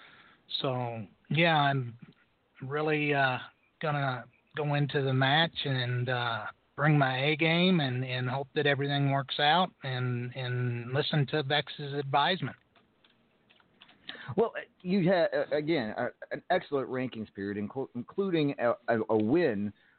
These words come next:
Speaker 2: over the Immortal Griffith. And I don't mean to put you on the spot, Griff, or, you know, say anything bad, but you saw Ra-,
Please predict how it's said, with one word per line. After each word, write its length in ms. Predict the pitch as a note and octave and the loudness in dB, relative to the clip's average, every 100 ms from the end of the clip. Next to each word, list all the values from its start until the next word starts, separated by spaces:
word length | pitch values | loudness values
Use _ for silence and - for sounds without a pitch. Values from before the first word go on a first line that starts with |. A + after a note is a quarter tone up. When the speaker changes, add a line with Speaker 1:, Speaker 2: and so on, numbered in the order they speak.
| _ | _
Speaker 2:
over 280 | B2 A#2 A#2+ | -6 -2 -2
the 160 | A2+ A#2 | -2 -4
Immortal 340 | A2+ A2 G#2+ | -2 -2 -4
Griffith. 380 | G2 G2+ - F2 | -6 -8 -8 -10
And 100 | F#2+ | -4
I 60 | |
don't 180 | A#2 A#2+ | -4 -2
mean 160 | C3 A#2+ | -2 -2
to 80 | A2+ | -2
put 220 | C3 A2 | -4 -4
you 120 | B2+ | -4
on 80 | A2+ | -4
the 80 | G#2+ | -6
spot, 320 | - A#2+ - | 2 2 2
Griff, 240 | A#2 B2 B2+ | 0 0 0
or, 260 | G#2+ G#2 G2+ | 0 2 0
you 160 | G2+ | -2
know, 280 | F#2+ F#2+ F2 F#2 | -2 -4 -4 -4
say 180 | A#2+ F#2 | -6 -6
anything 240 | G2+ A2 | -4 -4
bad, 200 | G#2 A#2 | 0 0
but 180 | G#2+ - | 0 0
you 140 | F#3 F#3 | 0 2
saw 240 | G#3+ F3 D#3+ | 2 4 4
Ra-, 320 | C#3+ E3 | 2 0